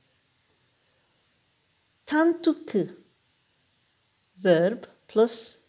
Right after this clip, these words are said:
tanto que. So much that. Invariable.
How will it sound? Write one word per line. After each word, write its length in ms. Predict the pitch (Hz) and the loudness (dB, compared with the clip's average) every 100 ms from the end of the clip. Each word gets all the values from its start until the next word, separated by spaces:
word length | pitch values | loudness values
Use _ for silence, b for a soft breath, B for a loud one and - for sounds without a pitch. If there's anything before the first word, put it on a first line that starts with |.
| - | -6
tanto 480 | 208 208 233 - 277 - | 0 2 0 -2 -4 -2
que. 360 | 190 214 - - _ _ _ _ _ | 0 0 -2 -20 _ _ _ _ _
So 460 | - - 226 226 226 | -10 2 8 8 8
much 500 | 214 220 247 - - 185 | 6 0 -2 -6 -6 -2
that. 500 | 185 269 - - - _ _ _ _ _ _ _ _ _ _ _ _ _ - | -2 -2 -10 -20 -20 _ _ _ _ _ _ _ _ _ _ _ _ _ -2
Invariable. 760 | 247 240 185 180 160 151 - | 4 4 4 0 -2 -6 -10